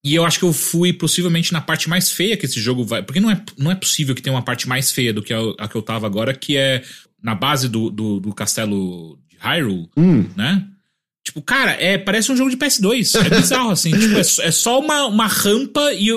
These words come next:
Speaker 1: e, e umas, e, e uma, como é que é? Um padrão de pedra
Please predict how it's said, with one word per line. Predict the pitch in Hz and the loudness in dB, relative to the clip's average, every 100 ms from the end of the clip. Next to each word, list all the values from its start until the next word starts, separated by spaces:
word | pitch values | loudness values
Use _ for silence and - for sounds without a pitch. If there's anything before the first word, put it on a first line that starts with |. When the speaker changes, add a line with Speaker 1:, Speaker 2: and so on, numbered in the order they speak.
| 165 | 0
Speaker 1:
e, | 180 190 190 160 | 2 2 2 0
e | 180 | 0
umas, | 185 196 196 190 185 175 160 - - - - _ _ | 2 2 0 0 0 0 0 0 -2 -6 -20 _ _
e, | 135 143 135 | -2 0 2
e | 139 | 2
uma, | 139 139 135 127 120 | 0 0 0 -2 -4
como | 135 | -6
é | |
que | 180 | -4
é? | 254 | -4
Um | 220 - 131 127 | -4 -4 -4 -2
padrão | 180 135 147 208 | -2 0 2 2
de | 165 | 2
pedra | - 170 208 170 107 92 | 0 0 0 0 0 -4